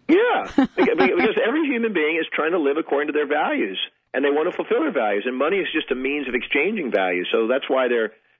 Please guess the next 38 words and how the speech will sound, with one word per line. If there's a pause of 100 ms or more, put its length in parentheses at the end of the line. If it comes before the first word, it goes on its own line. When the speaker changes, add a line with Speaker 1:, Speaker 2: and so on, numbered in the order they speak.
(160)
Speaker 1:
to
fulfill
relationships,
money
is
always
gonna
be
involved
in
it. (360)
It's, (100)
it's (160)
part
of
the
game. (220)
You
don't
realize
that
till
you
get
a
divorce.
Then
you
realize
it
was
a
lot
about
money,
too. (480)
Speaker 2:
Ooh. (220)
Or,